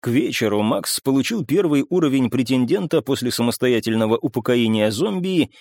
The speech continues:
и его раны начали заживать. Однако рана на ноге, нанесённая сильным зомби, оказалась слишком серьёзной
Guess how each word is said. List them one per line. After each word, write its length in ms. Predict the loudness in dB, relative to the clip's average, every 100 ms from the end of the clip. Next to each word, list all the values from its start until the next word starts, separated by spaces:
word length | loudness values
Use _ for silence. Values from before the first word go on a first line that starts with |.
| _
и 100 | 2
его 280 | 2 4 4
раны 240 | 4 2
начали 340 | 0 0 0 0
заживать. 580 | -2 -2 -2 -2 -6 -16 _ _ _ 0
Однако 720 | 0 2 0 2 2 4 2 -2
рана 380 | 2 2 2 2
на 100 | 2
ноге, 500 | 4 2 0 -2 0
нанесённая 640 | 0 0 0 0 2 0
сильным 420 | 0 0 2 0
зомби, 520 | 0 -2 -2 -2 -2 -4 -8
оказалась 500 | -4 0 2 2 0
слишком 440 | 0 -2 -2 -2 0
серьёзной 800 | 0 0 0 -2 0 0 0